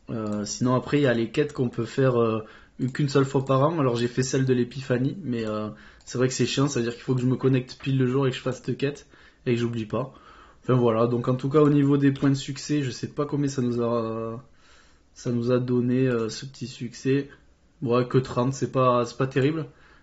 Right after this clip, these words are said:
mais on s'approche des dix-huit mille sur le panda et sur la Yop, on est à, à dix-huit mille cinq cent quarante. J'ai énormément de flemme de faire les donjons, et cetera, mais, euh, je pense que j'y,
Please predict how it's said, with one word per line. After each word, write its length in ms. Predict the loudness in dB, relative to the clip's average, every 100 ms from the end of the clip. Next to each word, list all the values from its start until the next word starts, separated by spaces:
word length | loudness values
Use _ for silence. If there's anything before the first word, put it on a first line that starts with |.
| -4
mais 80 | 0
on 80 | 0
s'approche 460 | 2 0 2 2
des 100 | 2
dix-huit 300 | -2 -4 0
mille 160 | 2 2
sur 160 | 2
le 80 | 0
panda 440 | 0 0 0 0 0
et 60 |
sur 240 | -2 -6 -4
la 100 | 0
Yop, 220 | -2 -2
on 120 | -6 -6
est 120 | -4
à, 240 | -6 -8 -10 -16 _ -20 -20 -20 -20 _ _
à 200 | -4 -2
dix-huit 320 | -2 -2 0 2
mille 140 | 2
cinq 200 | 0 -2
cent 220 | 0 -2
quarante. 360 | 0 -2 -2 -4
J'ai 340 | -6 -4 0 2
énormément 500 | 2 2 2 2 0
de 140 | -2
flemme 340 | -2 -2 0
de 80 | 0
faire 240 | -2 -4 -4
les 120 | -4
donjons, 340 | -2 -2 -2
et 80 | -4
cetera, 400 | -6 -4 0 0
mais, 180 | 0 -2
euh, 120 | -4
je 80 | -2
pense 200 | -2 0
que 140 | 0
j'y, 460 | 0 -2 -2 -4